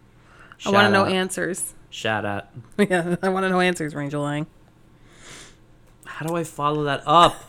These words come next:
Speaker 1: <laughs> I have two more, but they're not, like, as crazy as that. I just had to share that one. Come on, babe. What's your next one?
Speaker 2: I'm still hung up on the fact
Speaker 1: <laughs>
Speaker 2: that they sent it to a military fucking camp.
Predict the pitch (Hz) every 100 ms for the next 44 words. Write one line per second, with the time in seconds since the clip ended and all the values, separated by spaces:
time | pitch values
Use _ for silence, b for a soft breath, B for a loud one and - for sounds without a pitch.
0 | - - 214 - - - 254 196 180 175
1 | 175 180 180 180 156 160 143 - - 147
2 | 160 147 175 175 147 - - b b b
3 | b b b b b b b - - _
4 | _ _ _ _ _ - _ _ _ _
5 | _ _ _ _ _ _ - 185 165 -
6 | 151 147 147 156 151 - - 180 - -
7 | - - - b b b b b b _
8 | _ - 294 370 190 208 262 302 277 -
9 | 330 349 - - 175 160 175 - 135 -
10 | 156 139 131 123 113 110 110 110 104 113
11 | - 110 110 - - - - 107 110 -
12 | 110 107 - 120 113 107 104 104 117 135
13 | - 104 107 - 113 - 107 - 107 104